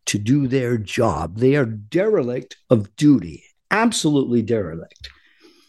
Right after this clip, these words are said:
And because of their clandestine ways, they suddenly decided to produce a hybrid hearing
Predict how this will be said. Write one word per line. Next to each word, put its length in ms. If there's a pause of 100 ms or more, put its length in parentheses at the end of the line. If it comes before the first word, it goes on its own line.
(440)
And 160
because 560 (100)
of 220
their 520
clandestine 840
ways, 840 (680)
they 220
suddenly 560
decided 840
to 100
produce 420
a 40
hybrid 460
hearing 840